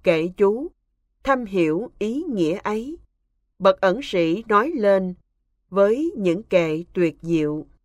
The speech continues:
Bậc không ăn đồ thối, độc lập khó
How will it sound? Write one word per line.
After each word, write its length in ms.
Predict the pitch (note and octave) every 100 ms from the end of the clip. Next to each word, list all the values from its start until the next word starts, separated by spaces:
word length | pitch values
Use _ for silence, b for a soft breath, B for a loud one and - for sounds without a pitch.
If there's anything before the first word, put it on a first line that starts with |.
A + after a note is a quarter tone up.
| _ _ _ _ -
Bậc 200 | F#3 - _ _
không 180 | C4+ C4
ăn 260 | C4 C4 A3+
đồ 260 | F3+ D#3+ -
thối, 400 | G3+ G#3+ D4 G4 _ _ _ _ _
độc 280 | F#3 E3+ F3
lập 220 | F3 E3 _ -
khó 420 | _ G3+ G3 C#4